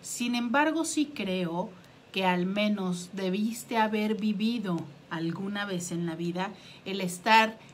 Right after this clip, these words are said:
perdidamente enamorada de alguien. Y yo sé que duele, sé que se dificulta, sé que genera un vacío que, que, que no podrá cubrir nadie, pero realmente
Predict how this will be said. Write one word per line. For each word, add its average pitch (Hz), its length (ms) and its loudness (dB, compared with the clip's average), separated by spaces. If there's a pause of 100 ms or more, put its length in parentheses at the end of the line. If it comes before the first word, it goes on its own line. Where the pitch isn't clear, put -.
(200)
perdidamente 240 1160 2
enamorada 170 720 -2 (400)
de 180 200 0
alguien. 165 460 -4 (340)
Y 233 100 0
yo 415 180 4
sé 466 180 -2
que 370 140 0
duele, 226 540 4
sé 220 180 -4
que 196 180 -6
se 185 140 -6
dificulta, 185 920 -2 (360)
sé 226 240 2
que 247 180 0
genera 214 540 2
un 214 180 2
vacío 214 420 0
que, 180 520 0
que, 170 320 -4
que 185 100 -2
no 190 140 -2
podrá 196 480 0 (240)
cubrir 185 340 -2
nadie, 185 460 0 (420)
pero 180 240 2
realmente 180 960 0